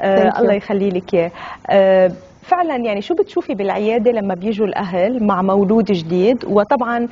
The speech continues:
Speaker 1: آه، طبيب الأطفال بيتابع هالمولود الجديد لحد ممكن يصير عمره ثمنتاشر سنة، بضل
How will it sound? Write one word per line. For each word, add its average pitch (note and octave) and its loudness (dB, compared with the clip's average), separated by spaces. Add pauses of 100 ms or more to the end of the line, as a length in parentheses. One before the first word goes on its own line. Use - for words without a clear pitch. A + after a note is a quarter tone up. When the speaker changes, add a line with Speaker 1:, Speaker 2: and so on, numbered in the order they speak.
(220)
Speaker 1:
آه، F#3 2
طبيب G3+ 2
الأطفال A#3+ 0
بيتابع G#3 0
هالمولود F#3+ 2
الجديد C#4 4 (280)
لحد B3 0
ممكن C4+ 0
يصير C#4+ -4
عمره C#4 0
ثمنتاشر C4+ 0
سنة، A3+ 0
بضل A#3+ 2